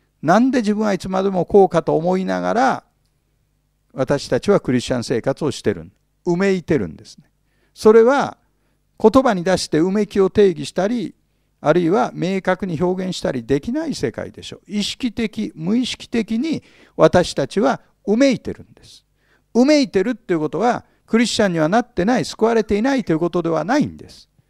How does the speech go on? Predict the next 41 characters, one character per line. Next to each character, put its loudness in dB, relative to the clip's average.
そ 0
れ 2
は、 -2
救 -2
い 2
と 2
い 4
う 0
も -2
の 0
を、 4
義 2
人、 0
聖 2
か、 -8
栄 4
か -2
と -8
ト 2
ー -6
タ 2
ル -2
的 -2
に -8
捉 0
え -2
た -6
と -8
き -8
に、 0
栄 4
か 4
を 2
目 -4
指 4
し -6
て 2
い 0
く -4
際 0
の 4